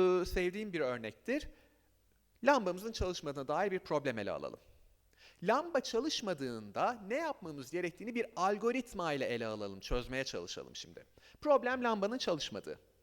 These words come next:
Önce bakalım, lambanın fişi takılı mı? Eğer hayırsa fişe takalım. Eğer fişe takılıysa bu sefer bakalım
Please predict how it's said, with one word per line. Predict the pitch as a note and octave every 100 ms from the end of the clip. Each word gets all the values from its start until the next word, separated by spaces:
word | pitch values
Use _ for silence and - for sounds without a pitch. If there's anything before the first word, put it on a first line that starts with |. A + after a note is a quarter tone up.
| _ _ -
Önce | C4 G3 D3
bakalım, | - A2 F2 _ _ D3
lambanın | E3+ G#3 D#3 A2 G#2
fişi | - D#3
takılı | - - A2 E2
mı? | - - - _ - - -
Eğer | G#3 A#3
hayırsa | A#3 D#4 C4 F#3+ A#3+ C#4 D#4 - - _ _
fişe | C4+ -
takalım. | - G#2 - C#2 - - _ - - - - - -
Eğer | A3+ D#4 E4+ -
fişe | A3+ F4
takılıysa | - - G#3+ A3 D4+
bu | C#4+
sefer | C4 C4+ B3
bakalım | A#3+ D4 C4 C#4